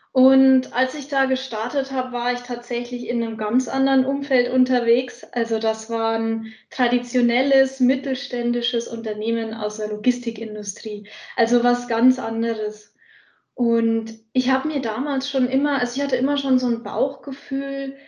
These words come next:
dass sich irgendwie irgendwas hier nicht stimmte, ne? Also ich konnte das damals noch nicht so gut in Worte fassen. Es ist nur,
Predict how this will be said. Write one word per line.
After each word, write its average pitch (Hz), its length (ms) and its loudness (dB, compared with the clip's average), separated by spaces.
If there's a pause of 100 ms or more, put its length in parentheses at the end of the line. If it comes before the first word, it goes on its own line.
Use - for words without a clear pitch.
(160)
dass 262 220 2
sich 240 200 -4
irgendwie 262 560 2
irgendwas 262 380 0
hier 226 200 -4
nicht - 220 -12
stimmte, 220 640 -6
ne? 262 280 0
Also 233 360 0 (320)
ich - 160 -6
konnte 285 340 0
das 254 240 -2
damals 254 480 2
noch 226 120 -2
nicht 247 220 4
so 233 120 -4
gut 226 180 -8
in 214 160 -8
Worte 262 320 -6
fassen. 277 600 -2
Es - 140 -6
ist 262 180 0
nur, 254 340 6